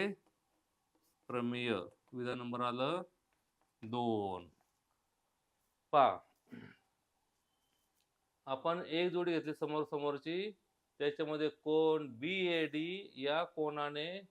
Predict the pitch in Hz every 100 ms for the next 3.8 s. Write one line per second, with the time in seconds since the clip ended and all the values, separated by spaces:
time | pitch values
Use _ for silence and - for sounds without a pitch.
0 | _ 143 151 175 202 - _ _ _ _
1 | _ _ - 117 165 - 175 170 165 160
2 | 151 127 107 101 92 87 _ _ _ _
3 | _ _ _ - 151 147 147 143